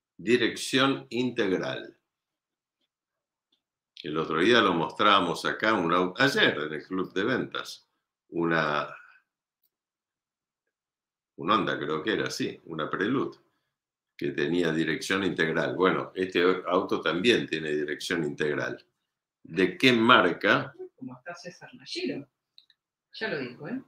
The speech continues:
Speaker 1: ¿Ya lo dijo César Nashiro?
Speaker 2: Sí. Dice que es un Toyota.
Speaker 1: Un Toyota. Es como el Gazoo Racing mío.
Speaker 2: Claro.
Speaker 1: Claro. Está tan desalineado que una rueda dobla por un lado y la otra para el otro.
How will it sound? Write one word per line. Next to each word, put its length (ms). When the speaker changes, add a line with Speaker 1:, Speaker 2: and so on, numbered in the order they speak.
Speaker 1:
¿Ya 140
lo 140
dijo 280
César 320
Nashiro? 460
Speaker 2:
Sí. 280
Dice 300
que 80
es 160
un 200
Toyota. 600
Speaker 1:
Un 260
Toyota. 560
Es 200
como 220
el 120
Gazoo 320
Racing 380
mío. 320
Speaker 2:
Claro. 420
Speaker 1:
Claro. 440
Está 160
tan 200
desalineado 720
que 100
una 200
rueda 200
dobla 260
por 140
un 120
lado 180
y 60
la 80
otra 220
para 160
el 120
otro. 400